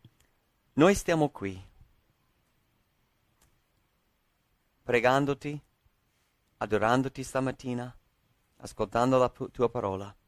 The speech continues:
E mentre noi stiamo qui, ci sono persone in tutto il mondo.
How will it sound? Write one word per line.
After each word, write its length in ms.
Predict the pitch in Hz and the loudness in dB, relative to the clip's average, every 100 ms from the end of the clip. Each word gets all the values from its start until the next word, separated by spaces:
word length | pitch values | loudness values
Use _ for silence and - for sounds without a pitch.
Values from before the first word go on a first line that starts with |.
| _ _ _ _ _ _ _ _ _ _ _ _ _ _ _ _ _ _ | _ _ _ _ _ _ _ _ _ _ _ _ _ _ _ _ _ _
E 140 | 127 | 2
mentre 320 | 143 143 135 | 2 2 2
noi 180 | 127 151 | 4 4
stiamo 280 | 147 135 120 | 2 0 0
qui, 220 | - 139 | -2 -6
ci 120 | - | -6
sono 240 | 120 135 123 | -6 -2 -2
persone 580 | 117 113 147 147 120 107 _ _ _ _ _ _ _ _ _ _ _ _ _ | -4 -6 -4 -4 -4 -14 _ _ _ _ _ _ _ _ _ _ _ _ _
in 180 | 131 123 | 2 2
tutto 260 | 165 - | 0 -2
il 60 | 139 | 0
mondo. 460 | 131 156 147 107 | 0 0 -4 -12